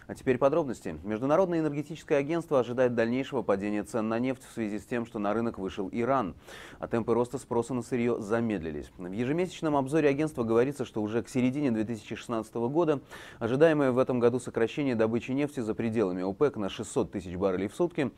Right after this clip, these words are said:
будет полностью замещено иранскими объемами. Если другие члены опек сохранят объемы добычи, то переизбыток нефти на глобальном рынке может увеличиться до полутора миллионов баррелей в сутки, что, вероятно, опустит цены еще ниже текущих уровней.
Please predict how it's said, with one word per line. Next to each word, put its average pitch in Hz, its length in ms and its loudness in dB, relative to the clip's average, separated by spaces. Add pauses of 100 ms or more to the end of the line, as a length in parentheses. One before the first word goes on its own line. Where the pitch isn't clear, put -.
(320)
будет 165 260 0
полностью 165 500 2
замещено 123 480 0
иранскими 110 560 2
объемами. 117 520 -2 (420)
Если 170 220 0
другие 110 340 2
члены 110 320 0
опек 101 300 0
сохранят 107 480 -2
объемы 95 340 0
добычи, 123 400 0
то 113 160 -2
переизбыток 104 600 -2
нефти 120 320 -4
на 104 160 -2
глобальном 95 500 0
рынке 123 240 -2
может 104 280 -2
увеличиться 120 520 -4
до 110 220 2
полутора 110 420 0
миллионов 101 420 -2
баррелей 92 360 0
в - 60 -18
сутки, 107 420 -6 (360)
что, - 140 -4
вероятно, 110 480 2
опустит 101 420 -6
цены 113 220 -2
еще 113 360 -2
ниже 135 280 -2
текущих 82 500 -10
уровней. 76 360 -6